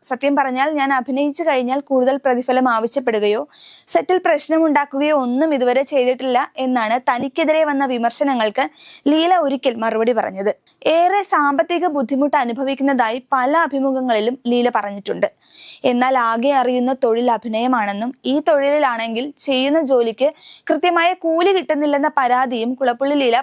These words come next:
പല അഭിമുഖങ്ങളിലും സൂചിപ്പിച്ചിട്ടുണ്ട്. തന്റെ പ്രിയപ്പെട്ടവർ എല്ലാം നഷ്ടപ്പെട്ട് ഇനി എന്ത് എന്ന് ചിന്തിച്ച് പകച്ചു നിന്നപ്പോൾ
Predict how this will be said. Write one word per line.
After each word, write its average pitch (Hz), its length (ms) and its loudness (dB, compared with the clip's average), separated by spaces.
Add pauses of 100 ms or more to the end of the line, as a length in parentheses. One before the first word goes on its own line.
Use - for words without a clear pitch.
പല 262 220 0
അഭിമുഖങ്ങളിലും 247 680 0
സൂചിപ്പിച്ചിട്ടുണ്ട്. 208 760 -2 (300)
തന്റെ 359 200 2
പ്രിയപ്പെട്ടവർ 330 720 2
എല്ലാം 285 420 0
നഷ്ടപ്പെട്ട് 240 580 -2 (300)
ഇനി 330 260 2
എന്ത് 311 300 2
എന്ന് 302 300 0
ചിന്തിച്ച് 254 380 0 (100)
പകച്ചു 269 380 0
നിന്നപ്പോൾ 220 460 0